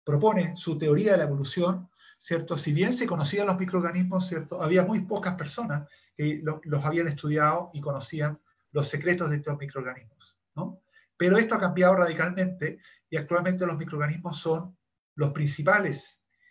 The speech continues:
eh, seres vivos en los cuales se puede estudiar la evolución. Ahí, en esta imagen quiero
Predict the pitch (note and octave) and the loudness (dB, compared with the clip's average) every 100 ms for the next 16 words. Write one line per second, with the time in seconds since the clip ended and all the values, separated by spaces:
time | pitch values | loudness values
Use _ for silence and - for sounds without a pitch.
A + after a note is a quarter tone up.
0 | _ _ - D3 C#3 C3 B2+ F3 D3+ D#3 | _ _ -6 -4 -4 -6 -4 -2 0 2
1 | G3 G#3+ A3 D3+ C#3+ - D#3+ E3 E3 - | 2 2 0 -2 -2 2 2 2 -2 -10
2 | _ _ D#3 D3 D3+ D3+ D3 C#3 C3+ C#3 | _ _ -6 0 0 0 -2 2 2 2
3 | - - C3+ B2+ B2+ A#2 A2 - _ _ | -4 -4 -2 -2 -4 -8 -14 -20 _ _
4 | _ _ _ _ _ _ _ _ _ _ | _ _ _ _ _ _ _ _ _ _
5 | _ _ _ - - - - - _ _ | _ _ _ -20 -20 -20 -20 -20 _ _
6 | - F3 F3 G3 F#3+ G#3+ F#3+ F3+ D3 A3 | -6 -2 2 2 2 2 2 0 2 2
7 | A3 E3 - - _ _ - E3+ F3+ F3 | 2 -2 -4 -10 _ _ 0 2 2 0